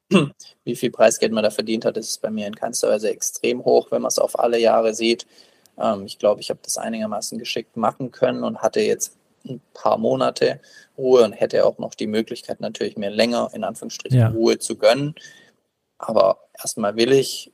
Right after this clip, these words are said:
Speaker 1: irgendwas Sinnvolles mit meiner Zeit anfangen. Zudem müsste ich auch irgendwann
Speaker 2: Ja, ja.
Speaker 1: arbeiten, rein vom Finanziellen. Aber, äh, die Frage hat sich jetzt bei mir nie gestellt, weil ich würde gerne irgendwen
Speaker 2: Okay.
Speaker 1: welche anderen Sachen dann machen.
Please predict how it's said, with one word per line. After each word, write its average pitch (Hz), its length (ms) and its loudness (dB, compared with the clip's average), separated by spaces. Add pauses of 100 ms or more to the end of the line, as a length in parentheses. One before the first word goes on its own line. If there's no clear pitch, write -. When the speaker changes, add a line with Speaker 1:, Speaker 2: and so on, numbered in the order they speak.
(140)
Speaker 1:
irgendwas 123 460 0
Sinnvolles 127 440 0
mit 117 140 -10
meiner 117 220 -2
Zeit 113 300 2
anfangen. 113 400 -2
Zudem 101 600 -4
müsste 117 420 -6
ich 127 160 -2
auch 127 120 -2
irgendwann 123 480 -6 (160)
Speaker 2:
Ja, 123 80 6
ja. 113 160 4
Speaker 1:
arbeiten, 117 400 2
rein 107 200 -6
vom 117 220 -8
Finanziellen. 113 720 -4
Aber, 87 480 0 (160)
äh, - 140 -10
die - 120 -10
Frage 95 400 0
hat - 160 -8
sich - 180 -8
jetzt 110 180 -4
bei 104 100 -2
mir 104 140 -10
nie 104 160 -10
gestellt, 101 340 -2
weil 95 120 0
ich - 120 -16
würde 104 320 2
gerne 98 240 0
irgendwen 98 460 -8 (160)
Speaker 2:
Okay. 117 260 4 (120)
Speaker 1:
welche - 280 -2
anderen 107 300 0
Sachen - 280 -2
dann 107 180 0
machen. 104 340 -12